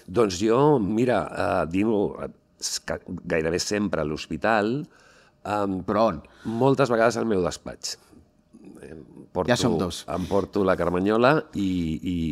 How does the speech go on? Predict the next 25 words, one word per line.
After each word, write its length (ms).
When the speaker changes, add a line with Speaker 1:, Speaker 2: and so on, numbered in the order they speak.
Speaker 1:
no 320
tinc 200
massa 320
temps 260
per 140
dinar 480
i 220
llavors, 320
eh, 800
tot 160
i 80
que 120
es 100
pot 180
dinar 220
perfectament 580
a 60
dins 180
de 60
l'hospital, 520
al 120
menjador 480
del, 320
dels 400
professionals, 800